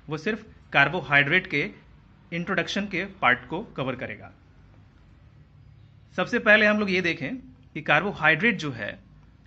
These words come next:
वह टोटल फोर बायोमैक्रोमोलेक्यूल में से एक बायोमैक्रोमोलेक्यूल होता है। That is, carbohydrate is one of the four बायोमैक्रोमोलेक्यूल।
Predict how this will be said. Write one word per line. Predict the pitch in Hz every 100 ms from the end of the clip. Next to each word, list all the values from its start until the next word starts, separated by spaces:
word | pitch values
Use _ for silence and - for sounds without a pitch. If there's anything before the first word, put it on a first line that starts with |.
| - 123
वह | 127 151 208 - - _ _ - - - - - - - - - - - - - -
टोटल | 196 190 240
फोर | 233 - 226 262
बायोमैक्रोमोलेक्यूल | 147 147 208 202 165 160 190 156 156 202 180
में | 135
से | - 151 240 - - - - 226
एक | 254 254 - - -
बायोमैक्रोमोलेक्यूल | 123 143 175 202 143 139 185 175 127 127 165
होता | 117 113 104
है। | - - - - - - - - - - - - - - - - -
That | 165 180
is, | 226 - - -
carbohydrate | 165 190 202 - 170 180 240 185
is | 170 147 120
one | 185 247
of | 220
the | 185 -
four | 180 165 - - - -
बायोमैक्रोमोलेक्यूल। | 113 135 147 190 196 135 135 165 131 120 117 117 104